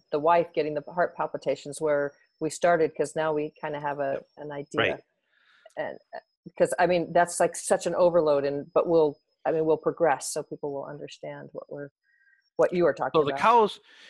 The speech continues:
Speaker 2: what we did with the cows is we can put two plates on a barn floor and we can measure the c-, c-,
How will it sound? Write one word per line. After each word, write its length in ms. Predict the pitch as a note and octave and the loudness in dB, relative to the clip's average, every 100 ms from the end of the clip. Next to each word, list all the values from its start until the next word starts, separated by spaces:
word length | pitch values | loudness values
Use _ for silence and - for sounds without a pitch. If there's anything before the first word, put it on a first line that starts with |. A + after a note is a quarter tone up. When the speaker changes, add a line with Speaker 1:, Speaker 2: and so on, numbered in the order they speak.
| - | -4
Speaker 2:
what 160 | G#3+ - | 0 4
we 100 | E3+ | 4
did 200 | C#3+ F3+ | 6 4
with 140 | E3 | 2
the 80 | C3+ | 0
cows 480 | - C#3 B2+ B2 - | 0 4 6 4 0
is 80 | G#2+ | -2
we 120 | B2 | -2
can 160 | A2+ G#2 | -2 -2
put 200 | D3 - | -4 -2
two 120 | D#3+ | -4
plates 340 | - C#3 - | 2 0 2
on 80 | A#2 | -2
a 20 | |
barn 320 | F#2 G#2 A2 | 2 2 0
floor 260 | A2 A2 G#2 | 0 2 2
and 100 | G2+ | 2
we 80 | F#2+ | -2
can 180 | F#2+ F#2 | -6 -4
measure 320 | F#2+ G2+ F#2 | -4 -4 -4
the 80 | E2+ | -6
c-, 140 | - _ | -12 _
c-, 60 | G#2 | -14